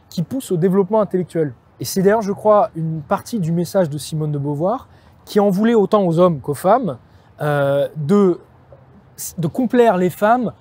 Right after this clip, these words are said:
dans leur rôle de soumission et de passivité. Et je crois que Simone de Beauvoir encourageait les femmes à s'approprier,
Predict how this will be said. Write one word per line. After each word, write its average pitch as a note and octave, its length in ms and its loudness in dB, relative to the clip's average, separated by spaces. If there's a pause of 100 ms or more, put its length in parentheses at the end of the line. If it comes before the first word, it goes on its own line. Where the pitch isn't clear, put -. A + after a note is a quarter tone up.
(220)
dans D#3+ 180 -2
leur F#3+ 140 4
rôle G3+ 280 4
de F3+ 100 0
soumission G#3+ 500 -4
et G#3+ 60 0
de E3+ 80 0
passivité. E3 680 -2 (680)
Et D#3 280 -2
je D3 120 -6
crois G3 300 2
que F3 120 -8
Simone F3 360 -4
de E3 60 -2
Beauvoir D#3+ 320 0
encourageait F3+ 640 -2 (300)
les C3+ 120 -8
femmes G#3 420 0
à D3 100 -8
s'approprier, G3 840 -2